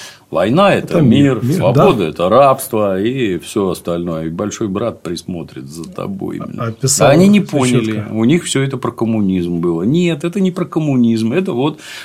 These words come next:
Speaker 1: пожалуйста, разворачивается у вас на глазах. Выглядит как-то, даже с моей точки зрения, диковато, потому что уж настолько все сурово обнажилось,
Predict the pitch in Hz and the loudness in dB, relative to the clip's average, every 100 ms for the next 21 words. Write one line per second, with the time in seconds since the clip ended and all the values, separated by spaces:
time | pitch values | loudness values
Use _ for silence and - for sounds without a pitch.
0 | - 101 107 123 135 - 98 90 87 98 | -6 -4 0 0 0 -4 -4 -2 0 0
1 | 117 - 95 82 90 87 92 95 92 85 | 0 0 -4 -2 -2 -2 -2 -2 -2 -2
2 | 73 - 90 135 110 87 - - - - | -4 -2 2 4 2 -2 -6 -8 -8 -12
3 | - 67 - - 80 123 - 58 73 73 | -6 -4 -4 -6 -4 -4 -6 -14 -12 -14
4 | 73 73 71 69 71 - - 104 107 78 | -12 -12 -12 -12 -6 -6 0 2 2 -2
5 | 69 78 85 85 - 78 - - - - | -4 -12 -12 -12 -10 -10 -10 -16 -20 -20
6 | - - 98 104 170 160 110 117 104 123 | -20 -6 -2 2 2 2 0 0 2 2
7 | 113 104 92 87 87 95 98 92 85 78 | 6 6 6 6 4 2 2 2 0 -2
8 | 73 - | -6 -10